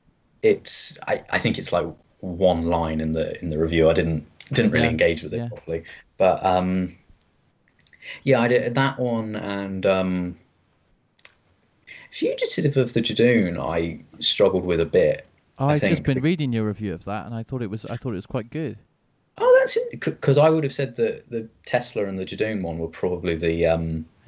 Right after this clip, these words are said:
Speaker 2: It was a
Speaker 1: the
Speaker 2: difficult one, Fugitive of the Ju-, of the Judoon, because it, it felt, and you allude to this in your review, but it felt
Speaker 1: Hmm.
Speaker 2: like half a story. And I, I just watched it again a couple of days ago, and
Speaker 1: Yeah.
Speaker 2: it's even weirder now because it feels like half a story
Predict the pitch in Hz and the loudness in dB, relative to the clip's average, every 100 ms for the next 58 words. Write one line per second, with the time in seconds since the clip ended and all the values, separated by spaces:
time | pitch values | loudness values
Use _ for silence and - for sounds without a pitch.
0 | - 190 185 190 185 208 165 - 156 135 | -4 -2 -2 0 4 4 4 0 -4 -2
1 | 135 127 - 127 117 107 104 110 - - | -4 -4 -4 -4 -4 -10 -10 -10 -10 -8
2 | 117 107 - 110 110 104 104 - 110 113 | -6 -8 -8 -6 -4 -4 -6 -4 -4 -4
3 | - _ 123 104 - 143 127 - 127 120 | -10 _ -14 -14 -8 -4 -4 -4 -4 -4
4 | 117 - 127 113 127 127 - 117 117 107 | -6 -8 -6 -2 -2 -2 -8 -8 -6 -4
5 | 101 117 110 104 - 127 143 117 104 - | -4 -6 -6 -8 -4 2 2 2 -4 -4
6 | 113 120 - - 123 151 214 - _ _ | -2 -4 -6 -2 0 0 -6 -12 _ _
7 | _ _ _ _ - 123 117 - 117 - | _ _ _ _ -2 -2 -2 -2 -4 -4
8 | _ 131 139 156 - 147 135 87 117 123 | _ -8 -6 -6 -6 -8 -8 -12 -10 -8
9 | 117 - 120 113 104 113 113 110 104 87 | -8 -6 -6 -6 -6 -6 -6 -8 -8 -8
10 | 92 - 107 104 104 127 101 - - 117 | -10 -12 -12 -10 -2 2 2 -2 -14 -12
11 | - 120 113 104 127 135 117 107 113 110 | -8 -6 -4 -2 0 0 -2 -4 -4 -6
12 | 101 104 110 98 - - 127 104 107 - | -8 -8 -10 -14 -16 -6 -4 -2 -6 -8
13 | 120 113 113 - 123 113 110 104 | -6 -6 -8 -2 0 0 0 -4